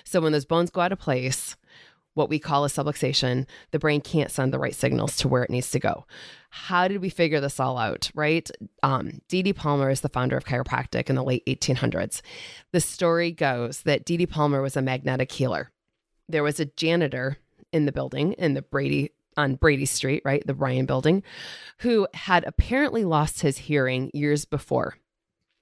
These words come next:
And he had communicated to Palmer that it was when he bent over to pick up a box, he stooped over, he felt something, like, basically pop, he lost his hearing.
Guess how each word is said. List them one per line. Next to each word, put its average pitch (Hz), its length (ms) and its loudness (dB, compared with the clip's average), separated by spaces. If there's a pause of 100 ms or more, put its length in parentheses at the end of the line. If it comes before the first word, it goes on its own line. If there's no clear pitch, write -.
(260)
And 160 180 4
he 180 220 2
had 170 160 0
communicated 175 580 0
to - 80 -14
Palmer 131 400 0 (500)
that 151 160 4
it 143 120 0
was 143 160 -4
when 156 140 2
he 156 120 0
bent 143 260 0
over 139 280 2
to - 180 -2
pick - 240 -2
up 135 180 0
a 139 80 -2
box, - 360 -2
he 139 80 4
stooped - 400 0
over, 135 240 0
he 135 160 -4
felt 127 260 -2
something, 135 360 0
like, 127 180 -4
basically 143 460 0
pop, 131 320 -2
he 131 100 -2
lost 131 240 0
his - 140 -2
hearing. - 280 -2